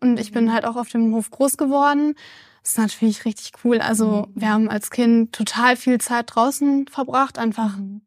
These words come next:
Speaker 1: mit den Kühen und wir haben halt auch Kaninchen und da hat man natürlich dann auch schon früh gelernt,
Speaker 2: <laughs>
Speaker 1: wie ist es, sich um ein eigenes Tier zu kümmern. Ähm, nee, ist richtig cool. Also ich find's auch immer noch schön.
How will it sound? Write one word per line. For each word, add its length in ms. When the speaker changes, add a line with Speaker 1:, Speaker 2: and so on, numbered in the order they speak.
Speaker 1:
mit 160
den 180
Kühen 520
und 340
wir 120
haben 100
halt 100
auch 100
Kaninchen 840
und 180
da 80
hat 80
man 100
natürlich 320
dann 140
auch 120
schon 140
früh 200
gelernt, 540
Speaker 2:
<laughs> 80
Speaker 1:
wie 100
ist 140
es, 140
sich 180
um 160
ein 40
eigenes 400
Tier 200
zu 160
kümmern. 480
Ähm, 440
nee, 180
ist 160
richtig 260
cool. 180
Also 160
ich 160
find's 220
auch 160
immer 200
noch 140
schön. 400